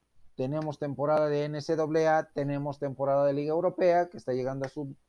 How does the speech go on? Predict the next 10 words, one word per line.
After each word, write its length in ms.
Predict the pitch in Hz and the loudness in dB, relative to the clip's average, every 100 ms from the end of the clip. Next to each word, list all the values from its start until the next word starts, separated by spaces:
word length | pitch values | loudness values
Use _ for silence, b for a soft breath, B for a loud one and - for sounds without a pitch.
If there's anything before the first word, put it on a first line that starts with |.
| _ | _
momento 520 | 120 135 151 143 156 | -8 -6 -6 -6 -8
cumbre, 440 | - 185 170 160 160 | 0 0 2 2 2
a 80 | 147 | 2
sus 240 | 113 - | -6 -12
playoffs, 540 | - 147 170 185 185 _ _ _ _ _ _ _ _ _ _ - | -4 2 4 4 2 _ _ _ _ _ _ _ _ _ _ 2
pero 480 | 226 247 233 220 190 | 4 8 8 8 6
la 320 | 156 139 - | 4 2 0
emoción 640 | - 151 147 147 202 214 | 0 2 2 2 4 4
total 460 | 196 175 208 226 208 | 2 0 2 2 2
es 320 | - 202 - | 2 0 0